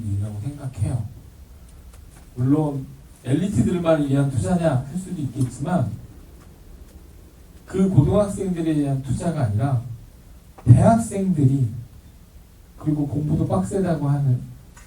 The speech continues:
빡센 거 맞을지 모르겠는데, 아무튼 빡세다고 하는 의대 치대에 다니는 학생들이 내가 어려웠던 부분을 후배는 그 고생을 하지 않았으면 하는 마음으로 그 시간을 내서 왔잖아. 그게 고마워서 그 사업을 지원하는 거.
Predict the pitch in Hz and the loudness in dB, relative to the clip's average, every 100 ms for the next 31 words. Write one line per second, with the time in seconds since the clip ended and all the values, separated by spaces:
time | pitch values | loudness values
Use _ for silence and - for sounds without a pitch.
0 | - - 151 - 170 156 143 135 104 101 | -12 -8 -8 -8 -10 -8 -8 -4 -4 -6
1 | - - 120 101 101 113 110 120 135 - | -12 -8 -4 -4 -2 -4 -4 -6 -6 -6
2 | 190 170 151 143 143 120 127 147 139 - | -4 -2 0 0 0 0 2 2 0 -4
3 | 143 127 107 110 110 - - 160 127 160 | -2 0 2 0 -2 -4 -6 -4 -2 -2
4 | 160 123 - - - - - - 156 185 | -4 -6 -8 -20 -20 -20 -16 0 2 6
5 | 220 190 135 170 185 160 - 160 143 123 | 6 8 6 4 4 2 2 -2 6 8
6 | 123 127 127 127 220 240 226 208 147 131 | 8 6 6 4 4 4 4 2 0 0
7 | 120 123 135 135 135 120 110 107 - - | 2 4 2 0 -2 -2 -4 -4 -10 -8
8 | 120 113 117 107 95 95 98 101 143 202 | -4 -2 -2 -4 -2 0 0 0 -2 -4
9 | - - - - - - 123 - 127 123 | -8 -16 -20 -20 -20 -4 -2 0 2 2
10 | 110 98 95 95 - 98 95 - - - | 2 0 -2 -4 -6 -10 -12 -12 -20 -20
11 | - - - - - - - - - - | -20 -20 -20 -20 -20 -20 -20 -20 -20 -20
12 | - - - - - - 185 127 131 131 | -20 -20 -20 -8 -2 2 2 2 4 4
13 | 127 127 127 120 135 131 123 151 - - | 4 4 2 0 4 8 8 8 4 -2
14 | 110 104 95 92 | -2 2 2 0